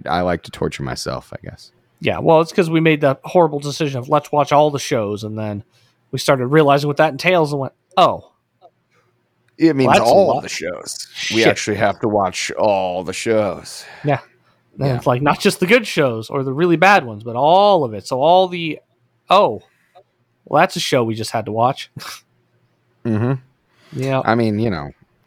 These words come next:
Speaker 1: we could do what other podcasts do and just do the weekly television show as a watch along, so we don't have to do any homework. But that, that would be, uh,
Speaker 2: I also
Speaker 1: also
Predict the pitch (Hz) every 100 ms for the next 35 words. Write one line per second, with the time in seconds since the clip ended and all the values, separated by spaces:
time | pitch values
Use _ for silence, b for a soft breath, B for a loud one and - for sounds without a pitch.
0 | _ b b b - 113 - 139 113 107
1 | 104 101 - 110 98 117 104 95 101 98
2 | - - 98 98 92 92 - 87 85 85
3 | 92 - 85 92 127 107 85 85 - 82
4 | 80 73 80 123 - 73 67 67 71 -
5 | 87 76 82 82 90 90 87 78 104 135
6 | 71 65 - 76 - 90 117 113 - 123
7 | 82 85 90 87 76 73 69 - - 151
8 | 170 233 226